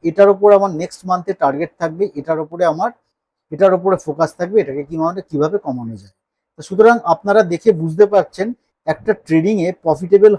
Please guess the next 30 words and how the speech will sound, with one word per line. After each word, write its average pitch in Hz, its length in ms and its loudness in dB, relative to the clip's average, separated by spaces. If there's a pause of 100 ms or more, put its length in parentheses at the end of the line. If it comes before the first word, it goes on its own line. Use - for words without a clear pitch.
হওয়াটা 160 420 2 (300)
অতটা 190 320 0
কিন্তু 208 220 -4
সহজও 196 520 2
না, 170 100 2
আবার 185 380 2
অতটা 160 360 -4
কিন্তু 190 360 -10
কঠিনও 170 360 -4
না। 101 140 -16 (440)
একটা 233 380 2 (140)
স্ট্র্যাটেজিতে 208 680 0
আপনাকে 196 340 0
প্রথমত 196 480 -8
নির্দিষ্ট 170 580 -8
কনসিস্টেন্টলি 208 800 -4
ফোকাসের 185 440 -6
সাথে 190 240 -8
কিন্তু 190 220 -4
লেগে 139 240 0
থাকতে 131 340 -8
হবে, 113 240 -20 (380)
তবেই 180 260 2
কিন্তু 220 300 -2
আপনার 190 260 2
স্ট্রেংথ 196 400 -2
বা 190 120 0
উইকনেস 170 440 -4
সম্পর্কে 175 500 -4
আপনি 226 320 -2